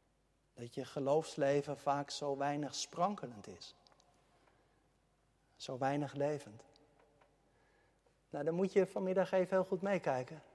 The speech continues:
met Ezekiel. Die, die ziet dat dat water van de geest juist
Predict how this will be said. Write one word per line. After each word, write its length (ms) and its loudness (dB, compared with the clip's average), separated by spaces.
met 160 -8
Ezekiel. 720 -4
Die, 200 -4
die 160 4
ziet 260 6
dat 120 12
dat 160 10
water 400 10
van 200 8
de 80 6
geest 600 6
juist 540 8